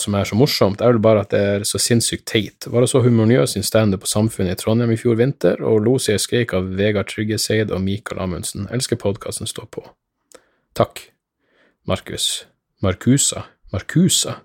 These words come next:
Det høres jo sykt mye fetere ut enn Markus. Eh, du, jeg har skiftet helt mening. Det tror jeg jeg har nevnt før, men jeg har skiftet helt mening om hu-, humoren Njø. Jeg så jo på dem som en slags, en, eh, humoristisk erkefiende, fordi jeg,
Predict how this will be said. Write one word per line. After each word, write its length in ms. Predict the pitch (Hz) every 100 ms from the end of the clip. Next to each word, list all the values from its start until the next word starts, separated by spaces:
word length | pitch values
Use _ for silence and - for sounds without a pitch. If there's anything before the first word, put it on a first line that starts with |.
| -
Det 80 |
høres 160 | 123 113
jo 80 | -
sykt 300 | - 131 -
mye 120 | 101
fetere 360 | - 90 - 87
ut 60 | -
enn 80 |
Markus. 460 | 92 - - - - _ _ _ _ - - - - - - -
Eh, 880 | 165 190 185 190 190 190 190 190 190
du, 140 | 175 247
jeg 160 | -
har 160 | 170 185
skiftet 320 | - 165 127
helt 140 | 156 131
mening. 240 | 151 131
Det 80 | 113 160 139
tror 100 | -
jeg 60 | 147
jeg 80 | 107
har 20 |
nevnt 240 | 127 107
før, 220 | - 143 101
men 80 |
jeg 80 | 117
har 80 | 120
skiftet 240 | 127 -
helt 160 | 110 104
mening 240 | 113 120
om 80 | 92
hu-, 140 | 101 104 104
humoren 240 | 98 98 95
Njø. 80 | 92
Jeg 200 | 92 -
så 160 | 135 110
jo 60 |
på 100 | - 104
dem 160 | 101 -
som 160 | 95
en 140 | 92 92
slags, 400 | - 101 - -
en, 320 | 95 92 92
eh, 640 | 85 87 95 92 92 95
humoristisk 560 | - 107 113 - 101 - 113
erkefiende, 720 | - - - 101 82 69 67
fordi 260 | - 104 98
jeg, 400 | 95 95 90 92